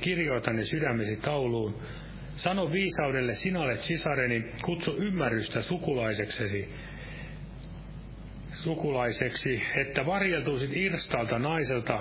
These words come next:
vieraalta vaimolta, joka sanoillansa liehakoitsee." Eli mitä tässä kehotettiin? Pitämään Jumalan sana, noudattamaan sitä, painamaan Jumalan käskyt mieleensä, että ne saisivat meitä näin ohjata.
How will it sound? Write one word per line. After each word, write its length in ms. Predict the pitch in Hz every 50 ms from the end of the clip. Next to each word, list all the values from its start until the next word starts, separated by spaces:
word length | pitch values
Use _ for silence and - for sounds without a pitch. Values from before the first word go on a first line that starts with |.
| 107
vieraalta 600 | 131 165 196 196 180 156 139 127 113 - 127 113 117
vaimolta, 640 | 147 160 165 160 147 135 123 113 - - 120 113 - - 131
joka 340 | 139 151 143 - 127 113
sanoillansa 800 | 107 - 170 180 196 190 170 143 127 120 113 113 107 - 117 107
liehakoitsee." 1120 | 117 160 180 175 135 104 95 101 - - - 127 113 101 90 - - - - - - - - - - - - - - - - - - - - - - - - - - - - - - - - - - - - - - - - -
Eli 180 | 131 127 131 139
mitä 260 | 175 185 - 180 139
tässä 220 | 143 139 131 143
kehotettiin? 720 | 120 - 165 151 143 127 120 110 - - - 123 110 98 90
Pitämään 580 | - 175 175 - 180 156 143 135 127 123 127
Jumalan 380 | 156 175 175 156 143 127 117 107
sana, 360 | - - 147 139 135 123 117
noudattamaan 720 | 123 151 165 165 147 131 110 - - - 117 107 110 107
sitä, 340 | 107 - - 135 117 123 117 -
painamaan 480 | - 151 156 151 147 135 131 131 127 131
Jumalan 360 | 147 170 165 156 135 123 110
käskyt 420 | - - 139 131 - - 117 107 -
mieleensä, 680 | 131 151 156 147 131 120 113 107 104 98 - 113 101 98 - - - - - - - - - - - - -
että 260 | - 123 123 - 127
ne 160 | 127 139 139
saisivat 500 | - - 170 160 131 139 131 123 113 -
meitä 360 | 147 147 139 123 - 131 107 104 - - - - - - - - - - - - -
näin 320 | 131 151 160 160 147 127
ohjata. 680 | 120 131 160 170 139 123 117 107 95 - - 95 85